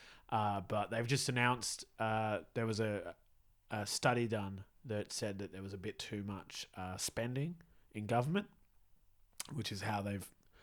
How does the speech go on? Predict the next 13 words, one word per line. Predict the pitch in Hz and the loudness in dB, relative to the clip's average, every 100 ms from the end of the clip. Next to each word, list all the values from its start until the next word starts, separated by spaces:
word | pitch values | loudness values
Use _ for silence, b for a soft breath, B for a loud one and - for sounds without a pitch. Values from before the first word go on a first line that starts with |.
| b b | b b
gone | - 113 104 | 2 2 2
from | 110 | -2
a | 104 | -2
positive | - 120 110 113 107 | 2 4 4 0 -2
to | 98 113 | -2 -2
a | 110 | 0
negative | 113 110 113 110 104 - b b b b | 0 0 2 2 2 -6 b b b b
in | 117 110 | -6 -2
two | 127 120 | 2 2
short | - 123 120 - | 4 2 2 0
terms. | 135 139 160 - B B B B - | 0 0 0 -4 B B B B -2
But, | 117 110 - | 2 2 0
uh, | 110 107 104 107 95 90 | 0 2 4 2 0 -4